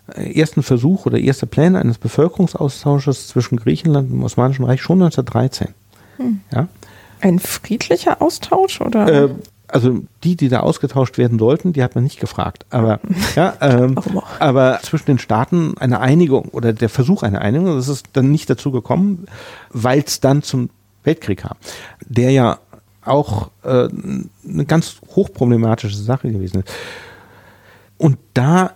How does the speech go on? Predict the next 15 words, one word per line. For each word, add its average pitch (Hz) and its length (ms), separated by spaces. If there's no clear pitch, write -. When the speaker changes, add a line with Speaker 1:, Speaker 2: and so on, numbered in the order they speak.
Speaker 1:
ist - 580
das - 340
Osmanische 120 640
Reich 110 420
oder 110 120
die 110 100
osmanische 117 520
Gesellschaft 107 540
schon 139 360
auch 113 480
zu - 160
einem 107 220
Teil, 110 300
trotz - 340
dieser 110 320